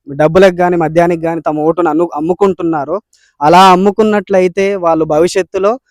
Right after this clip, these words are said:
తమ యొక్క మరి ఏదైతే సమస్యలు ఉన్నాయో వాటిని అడగడానికి రైట్ అనేది కోల్పోతారు.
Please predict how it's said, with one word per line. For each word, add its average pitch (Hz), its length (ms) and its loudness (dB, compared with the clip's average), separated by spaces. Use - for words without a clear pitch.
తమ 185 160 2
యొక్క 190 280 2
మరి 151 580 -2
ఏదైతే 180 400 2
సమస్యలు 170 460 -2
ఉన్నాయో 160 280 0
వాటిని 160 340 0
అడగడానికి 196 600 2
రైట్ 175 340 2
అనేది 190 260 0
కోల్పోతారు. 147 840 -4